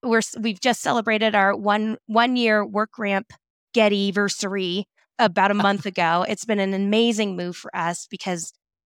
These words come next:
Speaker 1: we looked at platforms and we were like, "We need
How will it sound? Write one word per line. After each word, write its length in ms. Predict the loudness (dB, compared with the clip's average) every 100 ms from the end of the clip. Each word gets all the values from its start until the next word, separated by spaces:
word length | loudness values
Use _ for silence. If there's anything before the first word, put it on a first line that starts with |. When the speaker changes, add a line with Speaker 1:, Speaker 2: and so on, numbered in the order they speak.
| -8
Speaker 1:
we 300 | -2 0 0
looked 320 | 0 -2 0
at 160 | -2 -2
platforms 560 | -6 -6 -2 -2 -2
and 100 | -4
we 140 | -4 -6
were 160 | -8
like, 340 | -6 -4 -6 -12 -14
"We 380 | -8 -4 -4 -4
need 400 | -4 -4 -6